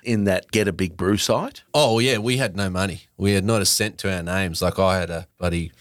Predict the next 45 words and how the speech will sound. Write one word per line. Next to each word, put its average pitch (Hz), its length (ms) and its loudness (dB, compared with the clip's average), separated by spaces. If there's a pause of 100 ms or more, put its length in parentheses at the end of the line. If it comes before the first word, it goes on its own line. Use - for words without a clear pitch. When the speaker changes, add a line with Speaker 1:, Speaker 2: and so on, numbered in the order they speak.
(140)
Speaker 2:
twenty 107 280 2
thousand 98 400 -2
dollar 92 340 2 (260)
personal 101 460 0
loan 95 340 0
for 85 280 -4
a 82 40 -2
shitbox - 1000 -2
old, 90 300 0 (240)
Speaker 1:
<laughs> - 20 -
Speaker 2:
um, 87 500 -2 (120)
B 92 220 2
A 92 160 2
Falcon 92 500 -2
wagon, 92 460 -2
which - 400 -4
we 95 120 0
Speaker 1:
Don't 92 100 4
Speaker 2:
absolutely 139 380 4
Speaker 1:
knock, - 200 -16
don't 123 140 4
Speaker 2:
we 120 60 4
Speaker 1:
knock 117 100 4
Speaker 2:
ab- 117 80 -4
Speaker 1:
the 110 80 0
B 95 240 4
A. 73 240 -2
Come - 180 2
Speaker 2:
Oh, 113 60 6
Speaker 1:
on. 120 60 4
Speaker 2:
yeah, 117 100 2
yeah. 113 180 2
It 101 120 -6
carried 101 360 -2
many, 110 320 0
many 101 220 -2
kegs 98 440 -2
throughout 95 320 0
its 92 180 -6
life. 117 440 0
But, 143 180 4
yeah, 151 120 2
we, 147 280 2
so 135 220 2
we 160 500 0